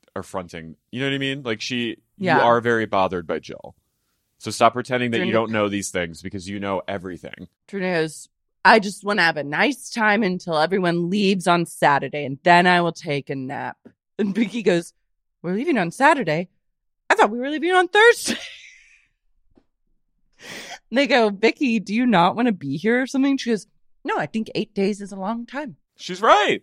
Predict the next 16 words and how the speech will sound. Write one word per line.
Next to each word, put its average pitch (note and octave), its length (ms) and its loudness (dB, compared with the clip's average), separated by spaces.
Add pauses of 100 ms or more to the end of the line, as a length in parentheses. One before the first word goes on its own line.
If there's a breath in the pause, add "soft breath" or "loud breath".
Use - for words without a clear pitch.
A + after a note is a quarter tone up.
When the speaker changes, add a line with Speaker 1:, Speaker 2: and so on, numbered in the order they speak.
(160)
Speaker 2:
She's D#4+ 320 2
right. A3 480 4 (140)
I D4+ 220 6 (420)
don't C#4 300 2
question A#3+ 500 0
Vicky F#3+ 420 -4
anymore. F3+ 800 -4 (180)
Don't C4+ 220 2
question G#3+ 540 -2
the E3 80 -2
questioner. - 760 -2 (180)
Speaker 1:
That C3 100 8
was D3 180 8
like E3+ 140 8
when F3 120 4
my D3+ 300 2